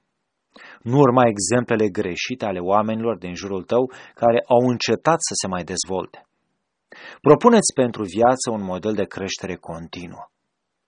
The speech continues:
De multe ori sunt întrebat: „John, ce-ți propui să faci în viitor, după ce nu vei mai fi pastorul acestei biserici?”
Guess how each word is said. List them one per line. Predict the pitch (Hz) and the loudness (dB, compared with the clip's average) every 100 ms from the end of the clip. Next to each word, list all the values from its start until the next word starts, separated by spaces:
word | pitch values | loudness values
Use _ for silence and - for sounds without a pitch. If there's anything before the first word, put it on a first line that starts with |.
| - - - | -20 -20 -4
De | - | 2
multe | 196 226 160 | 4 4 4
ori | 147 | 4
sunt | - 123 | 2 -6
întrebat: | 113 104 98 87 90 _ _ _ _ _ _ _ _ _ _ | -6 -6 -4 -4 -6 _ _ _ _ _ _ _ _ _ _
„John, | - 120 180 151 87 _ _ _ _ _ _ - - - | -14 -4 -2 -2 -6 _ _ _ _ _ _ -20 -20 -12
ce-ți | - 240 - | 0 2 2
propui | - 127 - 120 | -2 -2 -2 -4
să | - | -4
faci | 107 104 104 | -4 -6 -6
în | 110 | -8
viitor, | 101 98 87 101 92 - _ _ _ _ _ | -6 -8 -6 -6 -6 -8 _ _ _ _ _
după | - 117 127 120 | -6 -4 0 0
ce | - 131 127 | 0 -2 -2
nu | 135 165 | -2 2
vei | 147 | 2
mai | 113 98 | 0 -2
fi | - | -6
pastorul | 107 - 104 - - 95 95 | -8 -4 -4 -4 -8 -6 -6
acestei | 90 104 - 95 | -6 -10 -10 -10
biserici?” | 82 90 - 87 82 - | -10 -8 -8 -10 -14 -16